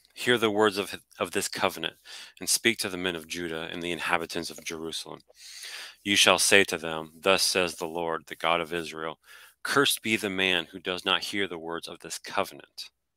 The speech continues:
that I commanded your fathers when I brought them out of the land of Egypt, from the iron furnace, saying, Listen to my voice, and do all that I command you. So shall you, so shall you be my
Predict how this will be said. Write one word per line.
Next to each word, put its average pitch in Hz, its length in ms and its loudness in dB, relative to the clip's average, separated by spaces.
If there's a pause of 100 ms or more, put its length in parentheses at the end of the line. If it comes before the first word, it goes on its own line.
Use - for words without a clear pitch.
that 82 100 -4
I 85 140 2
commanded 92 520 -2
your 87 120 -2
fathers - 680 -2
when 80 120 -10
I 82 60 -6
brought 82 340 -2
them 82 180 -12
out 82 160 0
of 80 100 -12
the 80 80 -18
land 80 240 -6
of - 80 -20
Egypt, - 460 -16 (440)
from 85 260 -4
the 82 100 -2
iron 85 400 2
furnace, 80 460 -2
saying, 78 340 -2 (420)
Listen 98 300 2
to - 100 -2
my 90 200 4
voice, 78 580 -6 (360)
and 85 120 -10
do 95 160 -2 (120)
all 98 280 6
that 87 160 0
I 80 100 -2
command 80 540 -8
you. 73 100 -16 (560)
So - 180 -4
shall 92 220 2
you, 87 220 -6 (260)
so - 260 0
shall 98 280 6
you 92 240 -2
be 85 220 -2
my 80 200 -4